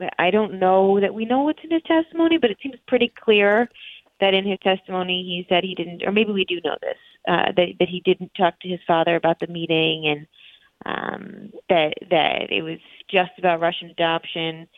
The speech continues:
Um, so, yes, he, he, it is a crime to lie to Congress under oath,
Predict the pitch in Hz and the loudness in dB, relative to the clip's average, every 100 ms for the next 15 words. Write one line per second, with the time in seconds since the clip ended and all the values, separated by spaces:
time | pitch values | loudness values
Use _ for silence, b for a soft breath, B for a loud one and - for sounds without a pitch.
0 | B B B _ - 165 156 156 90 92 | B B B _ -8 -4 -4 -4 -4 -6
1 | 95 - - _ _ _ - 240 226 - | -8 -12 -18 _ _ _ -2 0 2 0
2 | 202 247 185 - 220 208 233 240 - 220 | 0 0 0 -8 -14 -10 -6 -4 0 0
3 | 233 233 - 233 233 226 208 208 208 202 | 0 -2 -4 -4 -4 -4 -4 -2 -2 -4
4 | - 202 202 196 - 196 190 - 180 | -6 -8 -4 -6 -6 -6 -2 2 2